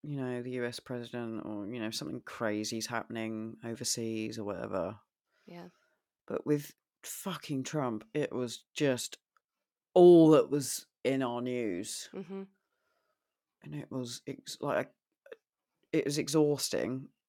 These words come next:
Speaker 1: And he, I just
Speaker 2: <laughs>
Speaker 1: cannot comprehend of, like, how much of an idiot he is. Like, the shit he would say.
Speaker 2: Yeah.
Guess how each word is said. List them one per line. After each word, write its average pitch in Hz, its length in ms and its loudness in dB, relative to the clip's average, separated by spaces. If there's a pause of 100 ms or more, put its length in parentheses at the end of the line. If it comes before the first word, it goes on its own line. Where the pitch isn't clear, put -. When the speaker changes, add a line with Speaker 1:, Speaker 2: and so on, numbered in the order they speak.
(100)
Speaker 1:
And 135 320 2
he, 139 260 -2
I 139 120 6
just 147 280 -2
Speaker 2:
<laughs> - 100 -6
Speaker 1:
cannot 135 320 0
comprehend 131 640 -2
of, 127 140 -8
like, 76 260 2 (960)
how 139 280 -6
much - 240 -6
of 135 100 -8
an 139 140 -6
idiot 135 420 -2
he 180 220 -2
is. 220 380 -2
Like, 143 300 -2
the 175 80 -6
shit - 420 -2
he 202 180 -2
would 196 160 -6
say. - 540 0
Speaker 2:
Yeah. 185 60 -16